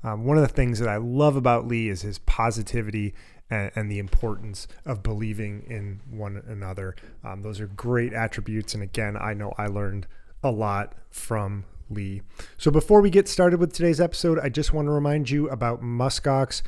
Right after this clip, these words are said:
Men's Outdoor Apparel. If you haven't yet had a chance to check out Muskox, do yourself a favor and go to go muskox dot com for the fantastic gear you need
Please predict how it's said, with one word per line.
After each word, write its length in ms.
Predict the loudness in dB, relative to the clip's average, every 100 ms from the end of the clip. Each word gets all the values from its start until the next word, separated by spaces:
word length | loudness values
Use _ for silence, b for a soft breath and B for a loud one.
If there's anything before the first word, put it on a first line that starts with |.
| B -2
Men's 360 | 2 2 2 0
Outdoor 420 | -2 -2 2 2 2
Apparel. 560 | 6 6 8 2 -2
If 140 | -8 -8
you 80 |
haven't 480 | -6 -4 -2 -4 -4
yet 220 | -2 -2
had 140 | -2 -4
a 60 |
chance 340 | -2 -2 -2 -2
to 200 | -2 -2
check 300 | 0 -2 0
out 240 | -2 -2 b b b -2
Muskox, 560 | 0 2 2 2 -2 b b b -10 2
do 100 | 6
yourself 360 | 8 8 6
a 40 | 4
favor 280 | 4 4 4
and 140 | 2
go 80 | 2
to 80 | 0
go 460 | -2 4 6 6
muskox 720 | 4 2 2 2 0 0 -2 -8 b b b -2
dot 340 | 4 4 2 -4
com 460 | -2 0 0 0 -4 b -8
for 100 | -6
the 120 | -6
fantastic 1120 | -4 -2 0 2 2 4 2 -2 -2 -2 -4 b b -8
gear 300 | 0 4 4
you 300 | 2 2 4
need 320 | 6 4 2